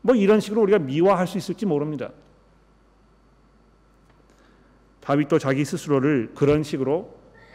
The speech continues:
정당화시켰을 가능성도 있을 것입니다.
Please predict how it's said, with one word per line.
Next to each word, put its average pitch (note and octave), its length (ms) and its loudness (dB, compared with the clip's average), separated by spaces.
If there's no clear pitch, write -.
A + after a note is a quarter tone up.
정당화시켰을 D#3+ 1300 -2
가능성도 D3 720 -2
있을 C#3 220 -6
것입니다. G2+ 440 -10